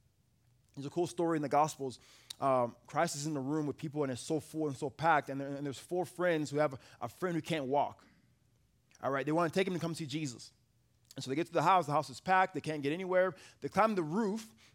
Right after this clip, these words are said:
break the roof apart, and lower the friend down. And the text says this, "Jesus saw their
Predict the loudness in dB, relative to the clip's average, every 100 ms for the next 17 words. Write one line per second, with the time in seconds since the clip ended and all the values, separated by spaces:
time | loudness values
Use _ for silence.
0 | -2 0 2 2 2 0 -2 4 6 6
1 | 2 2 4 4 2 -2 -2 2 4 4
2 | 4 0 -8 _ _ _ _ _ _ _
3 | _ _ -10 -2 -2 0 0 -2 0 -2
4 | -4 -12 _ _ _ _ _ _ _ _
5 | _ _ _ _ _ _ -20 -20 -12 -6
6 | -6 -6 -8 -10 -14 -16 -12 -6 -6 -6
7 | -8 -10 -12